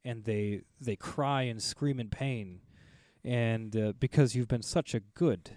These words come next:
since you've been such a good fight at this point, who's to say that us dragons don't have honor?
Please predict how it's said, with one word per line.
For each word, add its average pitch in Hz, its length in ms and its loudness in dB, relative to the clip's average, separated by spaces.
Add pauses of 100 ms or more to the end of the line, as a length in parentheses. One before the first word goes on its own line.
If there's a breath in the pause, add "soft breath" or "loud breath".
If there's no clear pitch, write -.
(400)
since - 420 -2
you've 143 160 2
been 110 300 -6
such - 480 -2
a 147 60 6
good 139 240 2
fight 185 300 2
at 127 100 0
this - 180 -4
point, 107 420 -6 (320 soft breath)
who's 240 280 4
to - 120 -6
say 214 220 6
that 143 160 6
us 135 160 4
dragons 131 460 6
don't 117 220 2
have 110 240 -2
honor? 87 460 -6